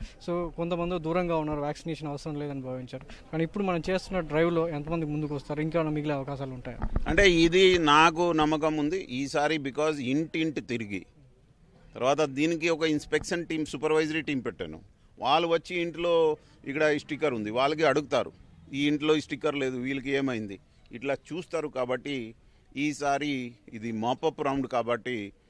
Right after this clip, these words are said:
Speaker 2: ఇంకా ఎవరు మిగలడానికి అవకాశం లేదు. అంటే ఎవరికి అంతా చాలా ఒక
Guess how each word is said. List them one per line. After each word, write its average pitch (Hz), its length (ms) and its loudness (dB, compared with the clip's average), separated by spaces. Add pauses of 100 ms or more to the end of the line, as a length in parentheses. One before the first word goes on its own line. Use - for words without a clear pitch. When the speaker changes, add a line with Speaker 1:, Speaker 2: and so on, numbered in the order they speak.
(160)
Speaker 2:
ఇంకా 123 280 -4
ఎవరు 123 220 0
మిగలడానికి 117 560 -4
అవకాశం 92 520 -6
లేదు. 113 440 -2 (160)
అంటే 104 200 -4
ఎవరికి 120 680 -2 (440)
అంతా 101 340 -6
చాలా 107 240 -2 (260)
ఒక 98 400 -4